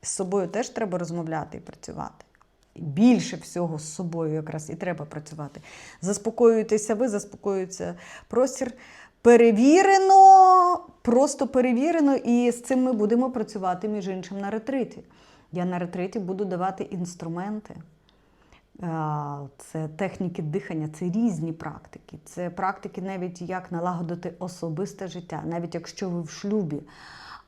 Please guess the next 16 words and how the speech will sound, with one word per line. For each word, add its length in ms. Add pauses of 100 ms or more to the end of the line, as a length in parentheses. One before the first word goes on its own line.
А 140
от 400
воно 380
йде 500
по 80
п'ятірці 640
жезлів. 500
Як 400
зробити 640
так, 460 (240)
щоб 200
це 260
йшло 300
по 140
трійці 460
кубків? 500